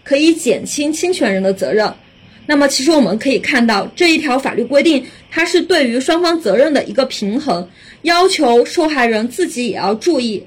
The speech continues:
避免损害的扩大或者发生。如果发生冲突的时候，双方都不能克制、恰当的解决问题，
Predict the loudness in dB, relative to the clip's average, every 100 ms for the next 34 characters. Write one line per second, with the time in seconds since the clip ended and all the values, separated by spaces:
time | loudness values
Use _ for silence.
0 | -2 2 4 2 0 -4 -10 _ -6 -4
1 | -2 -2 -2 -2 0 0 0 -2 -2 -2
2 | -2 -2 -2 0 0 -2 -4 -14 _ _
3 | _ _ 4 6 6 4 2 2 2 2
4 | 2 2 0 2 4 6 4 0 -4 -4
5 | -6 -4 -2 0 2 0 0 0 2 2
6 | 2 0 -4 -4 2 4 2 0 -6 -6
7 | -6 -2 0 2 2 0 -2 -6 -4 -2
8 | -2 -4 -8 -10